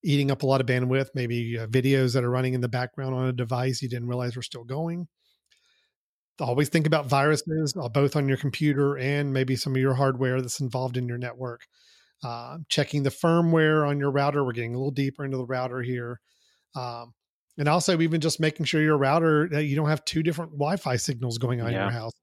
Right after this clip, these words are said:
Speaker 1: because of a, uh, original box that was doing Wi-Fi and a new one you may have introduced on your own.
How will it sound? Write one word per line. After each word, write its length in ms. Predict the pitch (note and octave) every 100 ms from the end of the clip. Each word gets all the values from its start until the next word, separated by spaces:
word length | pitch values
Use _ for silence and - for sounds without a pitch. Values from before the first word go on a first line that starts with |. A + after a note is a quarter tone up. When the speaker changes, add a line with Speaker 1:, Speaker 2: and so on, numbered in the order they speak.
| _ _ _ _
Speaker 1:
because 340 | - - D3 B2+
of 120 | C3
a, 240 | C3+ C3
uh, 120 | C3 C3+
original 500 | B2 C#3 C3+ C#3+ C3+
box 440 | B2+ B2+ C3+ -
that 100 | D#3+
was 120 | D#3
doing 200 | B2 C3
Wi-Fi 520 | B2+ B2 C3 - C3+ C#3
and 180 | C3
a 60 | C3
new 240 | B2+ C#3+
one 180 | C#3+ B2
you 100 | B2
may 160 | B2 B2
have 120 | A#2+
introduced 540 | B2 C3 B2 C#3 B2
on 120 | B2 A#2
your 180 | B2
own. 120 | D#3+